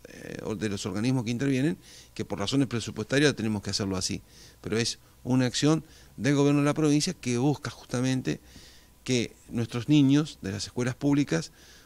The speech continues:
puedan, eh, tener la posibilidad de un viaje formativo en la propia provincia, garantizando también ciudadanía, eh, que va a defender luego, eh, el tren como el medio de transporte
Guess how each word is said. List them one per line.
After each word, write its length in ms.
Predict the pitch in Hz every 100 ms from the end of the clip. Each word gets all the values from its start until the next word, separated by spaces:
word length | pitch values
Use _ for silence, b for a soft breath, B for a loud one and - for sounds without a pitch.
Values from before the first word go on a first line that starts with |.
| B -
puedan, 320 | 135 143 - -
eh, 340 | - 98 98 - - _ _
tener 280 | 107 120 143
la 140 | 135
posibilidad 540 | - 110 123 113 101 95 - b b b -
de 240 | 104 117
un 260 | - 107 110
viaje 400 | 120 127 - 87
formativo 880 | - - 113 107 104 147 147 143 180 b b b b b -
en 140 | 175
la 80 | 151
propia 260 | 139 -
provincia, 640 | 127 113 117 127 123 151 - - B B -
garantizando 640 | 110 113 98 113 113 104
también 380 | 104 113 110 107
ciudadanía, 800 | - 123 120 117 117 131 135 139 B B B -
eh, 240 | - 104
que 180 | - 113
va 280 | 113 123 -
a 300 | - 107 120
defender 500 | 90 113 - 113 120
luego, 420 | 120 113 117 127 - B B -
eh, 300 | - 101 95 - -
el 200 | 110 98
tren 260 | 117 131
como 300 | 117 110 101
el 140 | - 104
medio 200 | 117 110
de 120 | 110
transporte 560 | 95 - 113 - 95